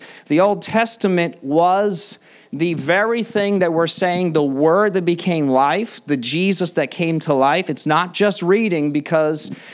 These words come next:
the Pharisees knew those scriptures better than I do. I mean, those, that's all they did. They had it memorized. But you have to look at that thing and believe that it's God,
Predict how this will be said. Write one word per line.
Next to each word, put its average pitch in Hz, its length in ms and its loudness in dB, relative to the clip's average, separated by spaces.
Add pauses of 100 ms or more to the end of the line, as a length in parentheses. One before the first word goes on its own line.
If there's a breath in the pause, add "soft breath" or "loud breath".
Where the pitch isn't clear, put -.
the 160 140 0
Pharisees 165 1160 0
knew 190 320 2
those 175 280 2
scriptures 156 500 -4
better 180 320 0
than 143 160 0
I 185 220 2
do. 98 300 -8 (100)
I - 60 -20 (600 soft breath)
mean, 156 140 0
those, 196 260 2
that's 185 280 0 (100)
all 185 400 4
they 175 200 0
did. 170 440 2
They 156 100 0
had 156 160 2
it 151 60 -2
memorized. 151 960 -2 (440 loud breath)
But 175 280 2
you 190 140 2
have 180 360 -2
to 170 200 0
look 196 460 2
at 254 140 0
that 208 260 0
thing 170 400 0
and 170 420 0
believe 170 1080 2
that 156 180 2
it's 139 200 -2
God, 131 540 0